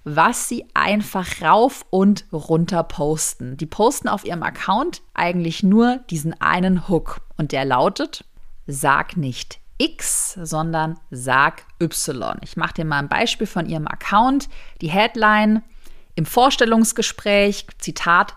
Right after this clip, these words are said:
bei uns gibt es maximal einen Tag Homeoffice.“ Sag nicht, „Okay“, sag nicht,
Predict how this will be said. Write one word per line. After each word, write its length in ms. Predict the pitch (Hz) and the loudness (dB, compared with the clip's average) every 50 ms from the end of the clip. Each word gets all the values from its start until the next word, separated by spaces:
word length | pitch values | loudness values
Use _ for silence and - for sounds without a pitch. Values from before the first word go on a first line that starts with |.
| - | -2
bei 120 | - 160 160 | 0 0 2
uns 320 | - 247 269 277 254 - - | 4 4 4 4 2 2 -2
gibt 180 | 214 196 - | -2 -2 -2
es 140 | 196 - - | -4 -2 0
maximal 640 | 190 180 190 - - - 196 180 175 170 165 170 170 - - | 0 0 0 -2 -2 -2 0 0 2 2 2 0 0 -4 -8
einen 160 | 143 139 147 | -8 -8 -8
Tag 380 | - - - 180 185 - - - | -8 -4 -6 -6 -6 -4 -2 2
Homeoffice.“ 760 | 175 175 175 160 131 143 - - - - - - - - - - - - - - - - | 2 4 4 2 0 -4 -6 -8 -12 -12 -12 -10 -12 -12 -14 -14 -16 -18 -18 -18 -12 -8
Sag 500 | 151 143 170 170 160 160 160 - - 190 | -4 0 2 4 4 2 0 0 0 2
nicht, 500 | 170 196 254 262 - - - - - - - - - - | 4 4 4 2 0 -8 -10 -12 -14 -14 -14 -16 -10 -4
„Okay“, 760 | - 180 160 156 - - - - 160 156 156 156 170 220 269 349 - - - - - - _ - - - - - - - - | -2 0 0 0 -2 -6 -8 -4 -2 0 2 2 4 4 2 0 -2 -12 -20 -20 -20 -20 _ -20 -20 -20 -20 -20 -20 -18 -10
sag 420 | - 151 175 170 165 160 165 - 208 | -2 2 4 4 4 4 0 0 0
nicht, 440 | 180 180 185 170 - - - - | 2 2 2 0 -2 -8 -8 -10